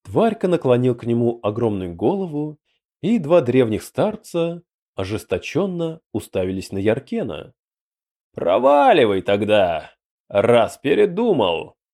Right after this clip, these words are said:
злобно сказал вампир. «Я хочу спать. Я теперь в основном сплю.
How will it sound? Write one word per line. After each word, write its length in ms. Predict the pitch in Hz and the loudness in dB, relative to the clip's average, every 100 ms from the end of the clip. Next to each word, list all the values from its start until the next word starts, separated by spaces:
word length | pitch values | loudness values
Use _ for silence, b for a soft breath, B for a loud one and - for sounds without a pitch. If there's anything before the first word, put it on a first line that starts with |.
| _ _ _ _ _ | _ _ _ _ _
злобно 420 | 95 101 104 101 | -12 -2 -2 -2
сказал 340 | - 101 95 92 | -6 -6 -4 -4
вампир. 580 | 101 120 - 101 - _ _ _ _ _ | -4 -6 -8 -10 -10 _ _ _ _ _
«Я 340 | - - 98 - | -12 -4 0 0
хочу 500 | - 117 - - 127 | 0 -4 -4 -8 -8
спать. 880 | - - 165 151 90 76 - - _ _ _ _ _ _ _ | -6 -2 2 2 0 -2 -16 -20 _ _ _ _ _ _ _
Я 360 | - - - 117 | -10 -4 0 0
теперь 380 | 120 117 131 120 | 0 0 2 2
в 80 | 127 | -2
основном 920 | - 123 139 120 135 123 101 85 87 | -2 -4 -2 0 0 -2 -6 -12 _
сплю. 880 | _ - - 147 214 190 110 76 - | _ -16 -6 -2 2 4 2 -2 -10